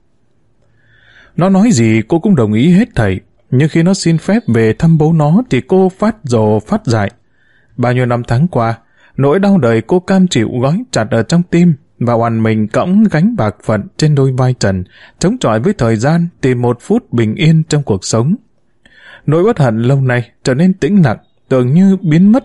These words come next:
chợt nổi lên như bão biển trong lòng. Ba máu sáu cơn của người đàn bà bị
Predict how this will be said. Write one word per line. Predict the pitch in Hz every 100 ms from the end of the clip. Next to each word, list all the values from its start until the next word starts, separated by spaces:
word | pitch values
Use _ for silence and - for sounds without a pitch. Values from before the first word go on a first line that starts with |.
| _ -
chợt | 127 -
nổi | 120 107 107
lên | 160 175
như | 160 156
bão | 123 190
biển | 127 98 95
trong | - 156
lòng. | 117 92 90 _ _ _ _ _ _ -
Ba | 123
máu | 120 120 165
sáu | 143 147 175
cơn | 143 143
của | 123 113
người | 113
đàn | 107 110
bà | 107 104
bị | 104 117